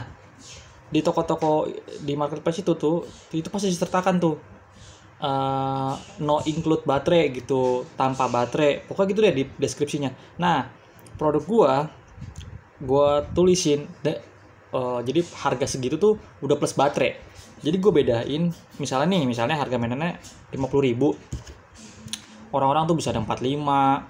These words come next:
bisa empat tujuh, empat enam, kisaran segitulah. Nah, gua pasang lima puluh dua ribu udah sama baterai, itu laris,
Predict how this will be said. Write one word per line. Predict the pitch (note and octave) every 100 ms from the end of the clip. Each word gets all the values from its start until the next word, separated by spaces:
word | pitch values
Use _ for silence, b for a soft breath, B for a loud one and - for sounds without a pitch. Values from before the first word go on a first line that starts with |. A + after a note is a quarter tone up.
| B B B
bisa | B2 A#2
empat | A2 A2 -
tujuh, | - C#3 A#2+ C#3+ C#3 C#3 C#3+ C#3
empat | B2 A2+ -
enam, | D#3 D#3 D#3 -
kisaran | D#3 E3+ F3
segitulah. | E3 F3 D3 A#2 - B B B B
Nah, | D3 B2+ A#2 - -
gua | C#3+ G#3
pasang | F3+ D3+ D3
lima | C#3+ C#3+
puluh | C#3+ C#3 C3+
dua |
ribu | F3+ E3+ C#3+
udah | B2
sama |
baterai, | B2 D3 C#3+ B2 - -
itu | D3 F#3 - -
laris, | B2 A#2+ -